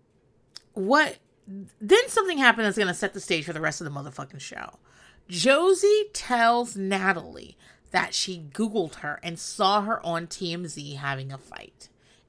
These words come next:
in the street. Now, it took me a while to realize she was saying she was on T M Z because Natalie Nunn has fought on every show she's ever been on. She, there, there's so many clips of Natalie fighting on the internet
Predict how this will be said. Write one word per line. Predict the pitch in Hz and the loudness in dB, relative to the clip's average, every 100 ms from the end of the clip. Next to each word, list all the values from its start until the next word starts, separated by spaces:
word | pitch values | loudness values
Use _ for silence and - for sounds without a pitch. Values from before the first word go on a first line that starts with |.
| - | -10
in | 151 | -8
the | 139 | -8
street. | 135 - - 80 - - _ _ _ _ _ _ _ _ _ _ - - - - | -8 -8 -10 -14 -18 -20 _ _ _ _ _ _ _ _ _ _ -20 -20 -20 2
Now, | 240 | 2
it | 247 | 4
took | 403 | 2
me | 440 | 4
a | 339 | 8
while | 254 233 | 10 10
to | 208 | 10
realize | 202 185 180 | 8 6 4
she | 196 | -4
was | 180 | -6
saying | - 180 175 165 | -2 0 0 -4
she | 202 | -6
was | 165 - | -8 -6
on | 175 170 | -6 -6
T | 160 170 | -6 -8
M | 147 | -8
Z | 143 160 151 - - - | -10 -12 -14 -16 -20 -12
because | - 262 277 269 233 233 | -6 2 8 8 8 2
Natalie | 254 359 494 480 415 | -2 2 4 6 6
Nunn | 370 359 320 | 4 2 2
has | 339 - | -2 2
fought | 339 - | 2 2
on | 320 | 2
every | 349 381 370 330 | 2 4 2 0
show | 254 302 277 | -2 -2 0
she's | 277 | 0
ever | 269 254 | -2 -2
been | 262 254 | -2 0
on. | 226 208 294 _ _ _ _ _ _ _ _ _ | 0 0 -4 _ _ _ _ _ _ _ _ _
She, | - - 196 | -12 -6 -2
there, | 220 392 466 226 | 4 6 6 6
there's | 294 427 427 | 4 4 4
so | |
many | 427 359 | 2 2
clips | - - - | 2 0 2
of | 320 | -2
Natalie | 254 220 226 247 277 | 0 4 4 4 -2
fighting | 240 - 302 226 233 | 0 6 6 6 2
on | 220 | 0
the | 202 | 2
internet | 175 214 254 285 - - | 0 0 -2 -6 -8 -14